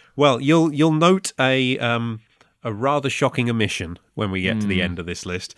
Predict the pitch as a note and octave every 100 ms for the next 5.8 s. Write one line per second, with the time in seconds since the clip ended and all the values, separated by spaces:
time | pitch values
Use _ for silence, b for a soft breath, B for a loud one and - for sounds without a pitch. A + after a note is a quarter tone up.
0 | B B B E3 D#3 - D3 B2 A2+ -
1 | A#2 - C3+ A#2+ A#2 G#2 A2+ G#2 G#2 F#2+
2 | F2 E2+ E2 F2+ - b b b _ _
3 | - B2 G2+ - C3+ - G2+ - G#2+ A2
4 | - G2+ G#2+ A2 A2 G#2+ F#2+ _ _ -
5 | G2+ G2 F#2 G2+ - _ G2 F2+